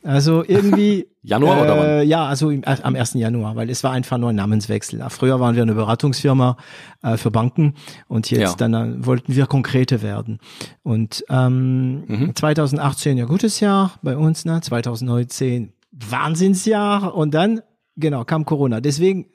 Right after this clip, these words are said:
Speaker 1: gibt es Echo bei mir, wenn du sagst, wir haben in zweitausendachtzehn gegründet. Ähm,
Speaker 2: Mhm.
Speaker 1: wahrscheinlich hat's gut angefangen. Ähm,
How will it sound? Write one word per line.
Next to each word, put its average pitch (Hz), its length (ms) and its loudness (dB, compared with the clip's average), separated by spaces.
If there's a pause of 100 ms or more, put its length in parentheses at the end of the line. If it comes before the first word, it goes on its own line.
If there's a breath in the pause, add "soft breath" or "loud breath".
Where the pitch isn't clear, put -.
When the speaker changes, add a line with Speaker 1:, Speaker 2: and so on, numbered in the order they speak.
Speaker 1:
gibt 165 260 -2
es 160 180 -4
Echo 175 340 0
bei 135 160 -2
mir, 160 420 0
wenn 143 160 0
du 147 120 2
sagst, 151 600 -2 (180)
wir 143 140 -2
haben 147 140 -2
in 135 100 -4
zweitausendachtzehn 139 520 -4
gegründet. 156 760 0 (560 loud breath)
Ähm, 143 400 2
Speaker 2:
Mhm. 147 100 -2 (400 loud breath)
Speaker 1:
wahrscheinlich 160 640 0 (180)
hat's - 220 -2
gut 165 240 0
angefangen. 196 640 0 (960 loud breath)
Ähm, 147 440 -2